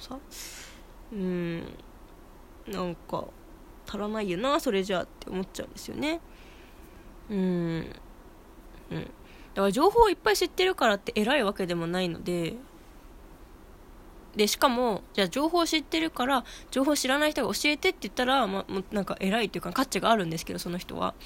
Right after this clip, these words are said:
に対しては。だけど、あの、情報を持ってる人はね。だけど、じゃあその伝える情報が信憑性がないものを伝えたら、結局その人の価値は落ちるわけですよ。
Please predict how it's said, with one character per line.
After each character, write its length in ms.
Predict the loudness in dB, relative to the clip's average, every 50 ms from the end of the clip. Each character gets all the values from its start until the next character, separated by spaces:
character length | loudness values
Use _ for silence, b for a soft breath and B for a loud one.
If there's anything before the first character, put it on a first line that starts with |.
| B B B B -20 -20 -20 -12 -4 -2
に 160 | -2 -2 -2
対 280 | -4 -4 -4 -4 -4
し 60 | -4 -6
て 120 | -4 -2
は。 200 | 0 0 0 0 B B B B B B
だ 100 | -6 0
け 140 | 0 2 4
ど、 300 | 4 4 4 2 0 -4 -10 -18 -20 -20 -14 -8
あ 60 | -6
の、 80 | -6 0
情 160 | 2 2 2
報 80 | 4
を 40 | 2
持 100 | 2 0
っ 20 | 0
て 100 | 0 -4
る 40 |
人 140 | -4 -4 -6
は 40 | -2
ね。 180 | -2 -2 -2 -4 -6 -18 -20 -20 -20 -20 -20 -20 -20 -20 -20 -20 -20 -20 -20 -20 -20 -20 -20 -14 -8 0 2
だ 100 | 2 4
け 120 | 4 4
ど、 120 | 4 4 4
じ 60 | 4
ゃ 40 | 2
あ 20 |
そ 120 | 2 0
の 120 | -2 -2 -2
伝 260 | -4 2 4 6 6
え 60 | 6
る 80 | 4 2
情 180 | 2 0 0
報 160 | 2 0 0 0
が 100 | -2 -2
信 180 | -2 -4 -2
憑 140 | 0 0 0
性 160 | 0 0 0
が 120 | 2 2 2
な 160 | 2 0 0
い 60 | 0
も 120 | 0 0
の 140 | 0 0 0
を 40 | 0
伝 220 | -2 -2 -2 -2
え 60 | -2 -2
た 140 | -2 -2
ら、 120 | -2 -2 -2
結 180 | -2 -2 -2
局 140 | 0 -2 -2
そ 120 | -2 0 0
の 100 | 0 0
人 120 | -2 -6
の 60 | -2
価 140 | -2 -2 -2
値 80 | -2 -2
は 80 | -2
落 120 | -2 -2 0
ち 120 | 0 0
る 80 | 0 0
わ 60 | -2
け 120 | -4 -12
で 80 | -14 -14
す 120 | -12 -12
よ。 80 | -12